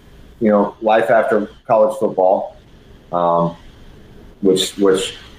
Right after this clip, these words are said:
spun me out and was a hard, hard deal, and then life after depression and addiction and stuff like that. The life after football, so,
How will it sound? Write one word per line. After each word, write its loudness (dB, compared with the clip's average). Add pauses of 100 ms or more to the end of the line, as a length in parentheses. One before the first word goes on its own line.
(360)
spun 0
me 4
out 0
and -2
was 0 (680)
a 2
hard, 0
hard 0
deal, 2
and -10
then 0 (640)
life 2
after 0
depression 0
and 0
addiction 0
and -8
stuff -2
like 0
that. 0 (240)
The 0
life 2
after 0
football, 0
so, 0